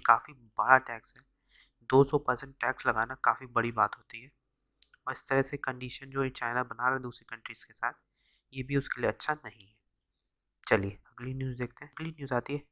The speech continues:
"Hetero to produce Russia's covid nineteen vaccine in India।"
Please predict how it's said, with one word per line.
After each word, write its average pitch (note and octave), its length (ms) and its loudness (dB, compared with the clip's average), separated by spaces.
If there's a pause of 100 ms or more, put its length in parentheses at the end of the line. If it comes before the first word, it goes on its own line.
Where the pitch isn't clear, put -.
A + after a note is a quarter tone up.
(320)
"Hetero C#3+ 320 0
to E3 160 -2
produce C#3+ 480 0
Russia's B2+ 440 0
covid C3+ 300 -10
nineteen B2+ 340 -12
vaccine B2+ 280 -12
in B2+ 120 -20
India।" G#2+ 280 -20